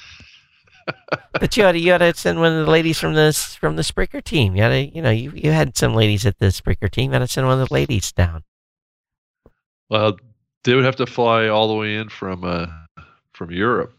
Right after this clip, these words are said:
Speaker 1: Oh, was the gals that were at Podcast Movement, were they from Europe?
Speaker 2: Yeah, they're
Speaker 1: Oh.
Speaker 2: all from, uh, f-, from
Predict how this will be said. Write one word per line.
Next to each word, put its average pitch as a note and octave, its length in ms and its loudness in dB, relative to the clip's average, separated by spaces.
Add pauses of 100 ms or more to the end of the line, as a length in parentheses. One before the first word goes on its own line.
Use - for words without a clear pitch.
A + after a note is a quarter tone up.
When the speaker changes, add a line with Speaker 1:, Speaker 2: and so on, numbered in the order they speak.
Speaker 1:
Oh, A2 420 2
was G#2 200 2
the A#2+ 80 0
gals C3+ 360 0
that C3+ 140 0
were C3+ 80 2
at B2 60 -2
Podcast C#3 440 -2
Movement, D3 300 -2
were A#2+ 120 2
they C3+ 140 0
from B2+ 220 -4
Europe? D3+ 280 -2 (1500)
Speaker 2:
Yeah, D#3 320 2 (200)
they're C4+ 260 0
Speaker 1:
Oh. - 20 4
Speaker 2:
all B2 100 4
from, C3+ 340 -4
uh, B2+ 500 0
f-, - 100 -14 (120)
from A#2 320 -10